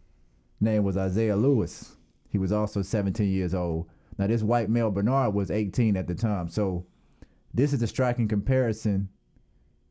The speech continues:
Uh, when you look at the facts, there's no way you can rationalize the fact that this officer should have, should not have, um, shot his weapon. He should have, he should have fired his weapon the same way that,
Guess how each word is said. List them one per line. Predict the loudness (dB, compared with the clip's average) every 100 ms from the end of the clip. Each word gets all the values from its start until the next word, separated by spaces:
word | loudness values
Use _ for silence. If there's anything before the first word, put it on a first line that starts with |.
| -4
Uh, | -2 0
when | 0 2
you | 2
look | 2
at | 0
the |
facts, | 0 0 0 -4 -10 -18 -20 _ _ _ _ -2
there's | 0 2
no | 2
way | 4 2
you | 2
can | 0 0
rationalize | 0 -2 -2 -2 -2 -2 -4 -4 -8 _ _ _ _ _ _ _ _ -6
the | -2
fact | 0 0 0
that |
this | 0 0
officer | 0 -2 -2 -4
should | -2 -2 -4 -6 _ _ _ _ _
have, | 0 0 -2 -4 -6 -14 _ _ _ _ _ _ _ _ _ _ _ -2
should | 0 4
not | 4 2 0 -4 -4
have, | 0 0 0 -4 -6
um, | -4 -2 -2 -4 -4 -8 -14 _ -20 -6
shot | 0 0 0
his | 0
weapon. | 0 2 2
He | 2
should | 2
have, | 0 0
he | 0
should | 0
have | 0
fired | 0 0 0
his | 0
weapon | -2 0 0
the | 0
same | 0 0 0
way | 0 0
that, | -2 -4